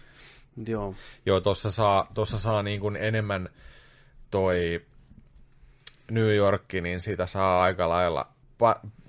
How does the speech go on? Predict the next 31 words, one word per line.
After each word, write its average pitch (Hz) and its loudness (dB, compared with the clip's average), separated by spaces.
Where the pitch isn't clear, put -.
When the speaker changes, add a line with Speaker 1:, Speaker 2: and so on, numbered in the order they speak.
Speaker 2:
enemmän 107 0
irti. 107 -2
Speaker 1:
Mm. 113 -4
Speaker 2:
Se 101 -2
on, 147 -4
se 131 2
on 185 0
pari 147 4
hauskaa, 104 -2
se 107 -8
on 117 -6
pari, 107 -4
pari 104 0
tosi 90 -6
jees. 85 -4
Ja 113 6
itse 123 4
asiassa 95 0
tää, 113 6
tää 104 0
tota 104 0
neljäs 123 2
tyyppi, 98 -4
joka 90 -2
siellä 95 0
asuu, 87 -4
Speaker 1:
Hmm. 104 -10
Speaker 2:
niin 87 -10
tota 90 -8
se 107 0
on, 95 0